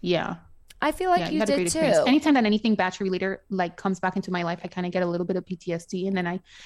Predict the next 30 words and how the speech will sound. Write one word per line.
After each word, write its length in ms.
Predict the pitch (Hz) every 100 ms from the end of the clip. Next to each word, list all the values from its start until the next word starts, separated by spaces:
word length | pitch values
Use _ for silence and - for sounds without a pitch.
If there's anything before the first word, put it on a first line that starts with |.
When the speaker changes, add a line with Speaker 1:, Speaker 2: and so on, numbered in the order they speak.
| -
Speaker 1:
feel 200 | - 226
this 160 | 208 208
confidence 520 | 202 196 196 208 196
of, 80 | 190
like, 180 | 190 -
"I 160 | 269 285
can 220 | 269 247
do 200 | 240 262
it." 200 | 214 170
Like, 160 | 180 175
going 220 | 202 214
back 200 | 190 196
on, 260 | 202 190 185 _ _ -
you 80 |
know, 80 | 214
when 120 | 196
they 100 | 185
asked 240 | 165 185 -
me 60 | 190
to 80 |
co-host 480 | 185 190 190 190 -
Clickbait 500 | - 185 - 175 180 196
on 120 | 185
the 60 |
podcast, 560 | 170 180 170 185 170 170
and 80 | 180
I 40 |
was 140 | 165 170
like, 180 | 151 -
"Shh. 360 | - - -